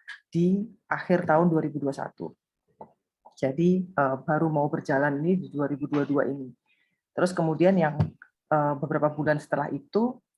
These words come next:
saya mau bikin, eh, saya juga, juga bikin untuk kaos, kaos dengan desain-desain yang, eh, custom gitu. Itu dengan, dengan partner yang berbeda.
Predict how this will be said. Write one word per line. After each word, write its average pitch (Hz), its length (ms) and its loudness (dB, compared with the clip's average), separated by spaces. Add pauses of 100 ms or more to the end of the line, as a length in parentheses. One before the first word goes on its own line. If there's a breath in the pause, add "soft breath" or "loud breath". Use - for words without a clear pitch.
(120)
saya 160 400 0
mau 160 240 -2
bikin, 170 480 -2
eh, 147 240 0
saya 165 240 0
juga, 165 320 -2
juga 151 160 -2
bikin - 280 -2
untuk 175 320 -4 (200)
kaos, 165 560 2
kaos 175 320 2
dengan 156 240 -4
desain-desain 156 800 -4
yang, 151 320 -6 (480 loud breath)
eh, 139 680 0 (280)
custom 156 400 0 (240)
gitu. - 400 -10 (480)
Itu 190 160 0
dengan, 165 240 2
dengan 156 320 -2
partner 156 400 2
yang 160 160 -2
berbeda. 139 560 -8